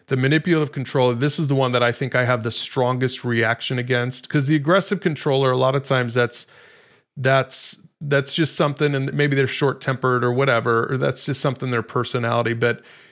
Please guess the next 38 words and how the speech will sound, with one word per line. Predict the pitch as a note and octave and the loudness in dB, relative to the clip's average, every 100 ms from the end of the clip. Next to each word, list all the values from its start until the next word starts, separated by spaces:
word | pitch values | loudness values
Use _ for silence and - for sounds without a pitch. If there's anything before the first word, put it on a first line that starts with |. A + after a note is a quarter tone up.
| _ _ | _ _
when, | C#3+ D3 | -2 0
when | D3 C#3 C#3 | 2 2 4
we | F3+ | 2
see | - D#3+ C#3+ | 2 2 2
this | D#3 - | 2 0
in | D3 | -2
people, | - D#3 D3+ D#3 D#3+ | 0 -2 0 0 0
when | B2+ B2+ | 0 2
I | C3+ | 2
see | C#3 C3 | 0 -2
this | A#2+ A2 | -4 -4
in | A#2 | -6
people, | A#2+ A#2 A2+ | -4 -4 -4
Tracy, | - A#2+ A#2 A#2+ | -2 -2 -2 -2
this | A#2+ B2 | -2 0
is | B2+ | 0
the | A#2+ | 0
one | A#2 A2+ | 0 2
that | A2+ | 2
I | |
react | A2+ A2 A2+ A2 A2+ - | 0 0 0 2 0 -4
the | A2+ | -4
most | A2+ A2+ - - | -2 -2 -2 -2
to. | B2 A#2 | 0 2
Like, | A2+ - - - - _ _ _ _ - | 0 -2 -12 -20 -20 _ _ _ _ -2
ma-, | C3+ C#3+ D3 | 2 2 0
manipulation | D3 C#3 D#3 E3+ D3+ C3+ C#3 - C3 | -2 0 0 2 2 4 2 -2 -2
seems | - C3+ C3 A#2 | -2 0 0 0
more | B2+ B2+ | 0 0
subversive. | B2 - B2 A2 A#2 A#2 B2 - F3 E3+ - - | 0 0 -2 -2 -2 0 0 0 0 -4 -10 -8
It | B2+ | -4
seems | - C#3+ C3+ B2+ | 0 2 2 2
more, | C3+ B2+ B2+ A#2+ A#2 A2+ - _ _ _ _ - | 0 0 2 2 0 -2 -8 _ _ _ _ -8
um, | B2+ B2 A#2+ B2 A#2+ - _ _ _ _ | -2 0 -2 -4 -6 -10 _ _ _ _
more | D3 B2+ C3 A#2 | -4 0 2 0
sort | - C3+ | 0 0
of | A2+ - | -2 -8
pre-planned. | - C3+ C3 C3 B2 C#3+ F3 | -4 -2 -2 -4 -2 -2 -4